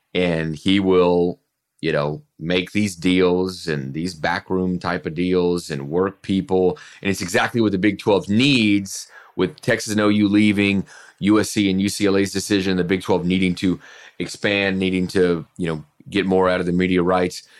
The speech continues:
He is super aggressive. And now, so all of a sudden he kinda went from this, "Ah, like, what are they thinking hiring this guy?" to,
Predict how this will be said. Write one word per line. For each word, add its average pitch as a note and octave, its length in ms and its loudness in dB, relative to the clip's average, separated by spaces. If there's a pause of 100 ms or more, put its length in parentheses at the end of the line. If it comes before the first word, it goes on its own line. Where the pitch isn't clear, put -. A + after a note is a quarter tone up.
(120)
He A#2 240 2
is F#2+ 140 0
super A2+ 540 -2
aggressive. F#2+ 440 -2
And F2+ 160 0
now, A2 300 0
so G#2 180 0
all A#2 100 2
of B2 40 -2
a A#2 60 -6
sudden A#2 240 0
he A2 80 0
kinda A2 240 0
went A#2 220 0
from G#2 160 0
this, G#2 240 0 (440)
"Ah, D3 420 4
like, G#2 260 2
what B2 200 4
are C3 40 6
they A2+ 120 6
thinking D3 440 0
hiring C3 340 2
this G2 160 0
guy?" G2+ 260 2
to, G2 320 2